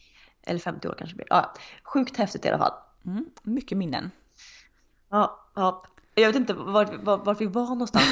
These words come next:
Speaker 1: i podden nu, så att jag vet inte <laughs> om vi
Speaker 2: Nej,
Speaker 1: får
Speaker 2: det,
Speaker 1: ihop
Speaker 2: det,
Speaker 1: säcken.
Speaker 2: nej, precis. Det blir liksom bara podda, podda, podda, podda, boom, strömavbrott, vänta någon timme och sen ta upp tråden igen. Eh, så att det blir väl vad det blir då, antar jag. Mm.
Speaker 1: I guess.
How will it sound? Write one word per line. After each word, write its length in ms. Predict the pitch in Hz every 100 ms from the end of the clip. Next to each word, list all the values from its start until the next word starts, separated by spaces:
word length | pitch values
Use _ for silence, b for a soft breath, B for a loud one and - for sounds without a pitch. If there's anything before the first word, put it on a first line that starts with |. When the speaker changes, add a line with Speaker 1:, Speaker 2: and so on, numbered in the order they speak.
| -
Speaker 1:
i 40 | 131
podden 160 | 135
nu, 80 | 135
så 100 | 147
att 100 | 175
jag 80 | 190
vet 140 | 190
inte 180 | 208 196
<laughs> 680 | - 262 - 294 208 - -
om 80 | 247
vi 60 | 233
Speaker 2:
Nej, 200 | 240 269
Speaker 1:
får 100 | 190
Speaker 2:
det, 60 |
Speaker 1:
ihop 180 | 220 202 B B B -
Speaker 2:
det, 180 | 185 208
Speaker 1:
säcken. 320 | - 156 143 - - -
Speaker 2:
nej, 280 | 214 220
precis. 300 | - 220 196
Det 80 | -
blir 180 | 202 196
liksom 380 | 185 - 190 185
bara 140 | 170
podda, 360 | 160 - 240 214
podda, 220 | - 214
podda, 260 | 196 196 185
podda, 520 | - 175 202 190 135
boom, 340 | - 208 151 127
strömavbrott, 760 | - 196 180 143 165 247 - -
vänta 480 | 160 208 165 - 196
någon 160 | 226
timme 420 | 233 214 180 190
och 140 | 233 196
sen 160 | 190
ta 120 | 175 180
upp 100 | -
tråden 300 | - 151 139
igen. 200 | 127 135 B B B B -
Eh, 680 | 147 143 139 131 131 127
så 120 | 139
att 120 | 160 -
det 80 |
blir 160 | 185 180
väl 120 | 170
vad 120 | 175 175
det 40 |
blir 220 | 208 220
då, 220 | - - - _ -
antar 240 | 165 139
jag. 120 | - - B B B B B - -
Mm. 960 | - 147 143 135 131 127 131 131 127 165
Speaker 1:
I 220 | 139 -
guess. 540 | 143 - - - -